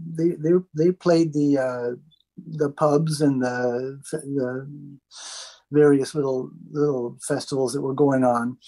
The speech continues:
And, uh, anyway, Al and I became, we're good friends. And so in twenty nineteen, well, in twenty eighteen, he was, he was gonna, he'd applied to the Moisture Festival and he was accepted, and he suggested that I might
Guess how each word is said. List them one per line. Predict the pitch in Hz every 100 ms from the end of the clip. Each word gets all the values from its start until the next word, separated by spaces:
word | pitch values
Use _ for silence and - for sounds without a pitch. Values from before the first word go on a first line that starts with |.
| - - - -
And, | 143 139 139
uh, | 135 131 127 127 147
anyway, | 185 240 170 165
Al | 170 202 220
and | 156
I | 147 147
became, | 143 151 147 143 _ _ 147 160 160 151 156
we're | 170 170
good | 160 160
friends. | 143 120 139
And | 139
so | 165 156 143 - - _ _ _ _ _ -
in | 160 165 156
twenty | - 214 190
nineteen, | 175 175 175 - 269 151 - 196 160
well, | - 160
in | 147 143 143
twenty | - 190 147
eighteen, | - - 135 127
he | 143 175
was, | 156 147 -
he | 170
was | 160
gonna, | 151 139 123 120 _
he'd | - 160
applied | 143 - 156 143 143 143
to | -
the | 131
Moisture | 131 127 120 131
Festival | - 117 - 135 156
and | 135 139
he |
was | 131 123
accepted, | - - 123 - 147
and | 156
he | 180
suggested | - 190 190 180 160 185 160
that | 156
I | 160
might | 240 165 123